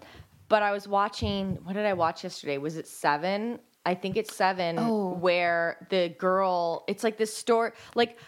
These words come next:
Speaker 1: the storyline is basically, like, this girl has fucking telekinesis, which has nothing to fucking do with Jason or the fact that this is supposed to be a slasher franchise.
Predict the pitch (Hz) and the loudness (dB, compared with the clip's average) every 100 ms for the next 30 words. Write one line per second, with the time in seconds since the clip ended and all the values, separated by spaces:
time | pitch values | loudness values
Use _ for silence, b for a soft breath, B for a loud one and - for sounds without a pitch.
0 | B B _ - 254 - 320 330 320 285 | B B _ -4 -4 0 2 2 2 0
1 | 254 240 - 220 226 233 208 208 190 - | 0 -4 0 0 0 -2 0 0 -4 2
2 | 208 220 214 - 208 - 190 - 190 190 | 2 2 -2 -4 -6 -2 -4 2 2 2
3 | 190 180 185 185 139 - 185 226 202 214 | -2 -2 -2 0 -2 -2 -6 -4 0 2
4 | 220 262 247 214 208 185 175 170 160 - | 2 -2 0 -2 -2 -4 0 0 -2 -4
5 | - 160 170 165 156 143 143 151 - 165 | 0 0 0 -2 -2 0 0 -2 0 0
6 | - 160 160 - 147 156 - 170 190 214 | 2 2 2 -2 -4 -4 -8 -4 -2 -2
7 | 180 165 - 160 165 170 170 165 - 156 | 0 -2 -2 2 2 2 -2 -2 0 0
8 | 165 - 139 139 139 139 | 0 0 0 2 0 -4